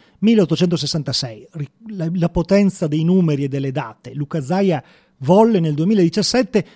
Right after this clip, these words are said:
celebrare il ventidue ottobre quel famoso referendum sull'autonomia di cui ancora oggi la discussione è all'ordine del giorno, proprio per ricordare, no,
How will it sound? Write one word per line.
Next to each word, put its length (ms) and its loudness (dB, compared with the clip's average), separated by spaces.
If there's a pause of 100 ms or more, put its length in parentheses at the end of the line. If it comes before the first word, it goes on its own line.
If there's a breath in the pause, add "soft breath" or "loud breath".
(100)
celebrare 460 0
il 80 0
ventidue 380 -2
ottobre 680 0
quel 180 0
famoso 460 0
referendum 440 0
sull'autonomia 600 -2
di 80 -6
cui 160 -4
ancora 340 -6
oggi 320 -4 (220 loud breath)
la 100 -4
discussione 680 0
è 180 -4
all'ordine 480 2
del 140 0
giorno, 260 2
proprio 220 -2
per 160 0
ricordare, 760 0
no, 220 -2